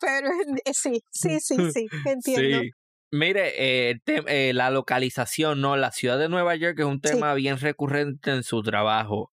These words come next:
Speaker 2: Hábleme, por favor, de
Speaker 1: Sí,
Speaker 2: su conexión
Speaker 1: sí,
Speaker 2: con esta ciudad, porque es
Speaker 1: sí,
Speaker 2: bien
Speaker 1: sí,
Speaker 2: importante para usted.
Speaker 1: definitivamente, como mencioné antes, tiene que ver con ese viaje, eh, ¿no? en el que incursionó mi mamá. Eh, m-, mis padres se conocieron
Speaker 2: Ujú.
Speaker 1: también en la ciudad de Nueva York,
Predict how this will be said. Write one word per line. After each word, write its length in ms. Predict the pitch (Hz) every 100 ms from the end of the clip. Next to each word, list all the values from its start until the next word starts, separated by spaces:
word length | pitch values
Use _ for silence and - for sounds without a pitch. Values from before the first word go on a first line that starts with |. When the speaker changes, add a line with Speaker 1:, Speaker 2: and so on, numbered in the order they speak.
| -
Speaker 2:
Hábleme, 720 | 117 127 135 139 151 156 156
por 220 | 147 151
favor, 480 | 143 160 143 143 151
de 120 | 139
Speaker 1:
Sí, 160 | 127 320
Speaker 2:
su 80 | 131
conexión 500 | 117 110 110 - 120
Speaker 1:
sí, 120 | 349
Speaker 2:
con 80 | 294
esta 200 | 113 123
ciudad, 200 | 113 117
porque 120 | 107 349
es 40 |
Speaker 1:
sí, 60 | 349
Speaker 2:
bien 160 | -
Speaker 1:
sí, 80 | -
Speaker 2:
importante 120 | 339
para 80 | 330
usted. 140 | 320 311
Speaker 1:
definitivamente, 540 | 277 269 262 285 226
como 240 | 311 285 254
mencioné 480 | 247 - 262 247
antes, 360 | 262 269 302 294 -
tiene 220 | 294 254
que 100 | 240
ver 140 | 247
con 200 | 233 262
ese 280 | 254 233 285
viaje, 520 | 254 247 262 285 262 240
eh, 320 | 269 247 226 226
¿no? 400 | 233 254 277 302 262
en 140 | 254
el 140 | 240 233
que 100 | 254
incursionó 680 | 220 262 220 - 247 226
mi 100 | 240
mamá. 360 | 269 262 247 233 - _ - _ _ -
Eh, 380 | 254 240 220 214
m-, 200 | 233 233
mis 240 | 254 247 247
padres 320 | 240 247 294
se 80 | 320
conocieron 460 | 262 - 269 254 294
Speaker 2:
Ujú. 60 |
Speaker 1:
también 300 | 302 262 247
en 80 | 277
la 100 | 269
ciudad 280 | 277 247 220
de 40 | 240
Nueva 200 | 254 254
York, 260 | 233 214